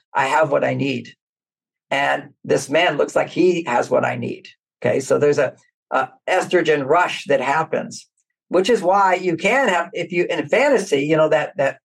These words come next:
when you fall in love, when you're in love with a man who hasn't done anything for you, you will have a surge of <laughs> estrogen, okay? And so you'll feel really, really good.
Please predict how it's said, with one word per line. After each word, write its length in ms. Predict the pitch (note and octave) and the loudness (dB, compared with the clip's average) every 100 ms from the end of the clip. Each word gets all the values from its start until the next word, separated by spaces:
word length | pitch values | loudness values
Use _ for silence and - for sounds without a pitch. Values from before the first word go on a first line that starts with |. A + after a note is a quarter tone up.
| _ | _
when 120 | - C#3 | -6 -4
you 80 | |
fall 320 | C#3 - D#3+ D#3+ | -2 0 2 4
in 60 | |
love, 160 | D#3 D#3 | 2 2
when 320 | D3+ C3 D3 | -4 -6 -4
you're 80 | D3 | 0
in 60 | D#3 | 2
love 140 | F#3+ | 2
with 120 | G3+ | 2
a 40 | F3+ | 2
man 180 | F3 F3 | 0 2
who 80 | D#3+ | 2
hasn't 200 | D3+ D3 | 2 0
done 120 | D3 | 0
anything 420 | D#3+ E3 D3+ C#3+ | 0 -2 -2 -2
for 200 | D3+ F3+ | 2 2
you, 160 | E3+ C#3 | 2 0
you 180 | D3 C#3+ | -2 0
will 120 | E3 | 2
have 120 | E3+ D3 | 2 0
a 60 | |
surge 340 | C#3 D3+ D3 C3 | -4 -2 -2 0
of 60 | |
<laughs> 100 | C3+ | 0
estrogen, 640 | B2+ - B2 - - G2 - | -2 -4 -6 -4 -4 -4 -6
okay? 440 | - - A#2+ A#2+ E3 F#3 C#3+ | -8 -2 0 0 -4 -18 -4
And 140 | D3+ D#3 | -2 2
so 100 | E3 | 2
you'll 300 | E3 D#3+ G3 | 4 2 2
feel 240 | G3+ F#3 | 2 4
really, 280 | E3 E3+ D#3+ | 4 4 4
really 240 | D3+ C#3 C#3 | 2 2 0
good. 360 | F3+ F3 A#2+ | 2 2 0